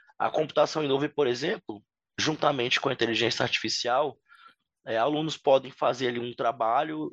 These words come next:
e se cooperar, né? Cada um estando na sua casa, sem mais a necessidade de estar todo mundo junto,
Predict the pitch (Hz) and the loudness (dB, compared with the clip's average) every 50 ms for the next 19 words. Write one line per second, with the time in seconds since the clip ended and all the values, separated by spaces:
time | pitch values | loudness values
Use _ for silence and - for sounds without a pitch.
0 | - - 123 120 117 120 120 - - - 117 113 113 110 104 - - - 143 - | -8 -6 -4 -2 -2 -2 -2 -4 -4 -2 0 0 2 0 0 -2 -2 -2 -2 -2
1 | - 139 120 113 113 117 123 127 147 135 - 127 131 131 135 - - _ - - | -2 -2 0 0 2 2 0 0 -2 -6 -10 -6 -4 -4 -4 -4 -6 _ -20 -20
2 | - - - - - - - 117 139 139 143 - 139 131 127 123 123 - - - | -20 -20 -20 -12 -8 -4 -2 0 0 0 0 -2 -2 -2 -2 -2 -2 -2 -2 -2
3 | 131 - - 113 110 120 127 120 117 - - - 113 117 117 113 117 117 117 117 | -2 -2 -2 0 0 0 0 -2 -4 -8 -8 -8 -6 -6 -8 -6 -2 0 0 0
4 | 117 117 123 113 110 113 110 - - 120 - - - - 107 101 104 107 - - | 2 0 0 0 0 0 -2 -2 -2 -4 -4 -4 -4 -2 0 0 0 0 -4 -6
5 | 98 - - 101 - - 113 107 104 104 104 117 123 110 107 101 113 123 123 107 | -4 0 0 0 2 2 0 -2 -2 -2 0 0 0 0 0 0 0 0 -2 -4
6 | 92 - 90 92 92 | -6 -8 -10 -10 -10